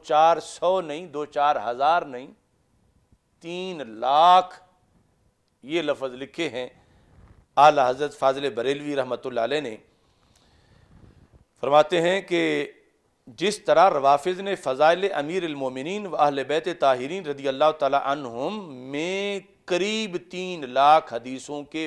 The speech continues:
वज़ा की, ये किसने बताया? कमा नस्सा अली हाफिज अबू याला, जिस तरह हदीस के हाफिज अबू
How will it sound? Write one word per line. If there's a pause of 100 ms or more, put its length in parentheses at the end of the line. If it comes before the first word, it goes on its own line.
(160)
वज़ा
की, (520)
ये
किसने
बताया? (380)
कमा
नस्सा
अली (100)
हाफिज (100)
अबू
याला, (800)
जिस
तरह
हदीस
के
हाफिज (100)
अबू